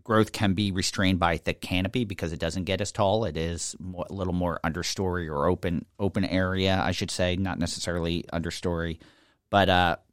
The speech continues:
the one thing that I do love about it is that it does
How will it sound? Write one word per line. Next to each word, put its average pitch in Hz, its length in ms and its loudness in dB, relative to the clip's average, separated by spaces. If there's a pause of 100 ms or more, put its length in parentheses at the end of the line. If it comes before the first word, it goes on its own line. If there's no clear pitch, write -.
(680)
the 110 80 2
one 165 240 8
thing 139 200 6
that 107 120 6
I 92 80 6
do 95 240 0
love 127 240 0
about 80 260 2
it 113 60 -2
is 127 100 -8
that 95 280 2
it 85 120 -8
does 78 360 -4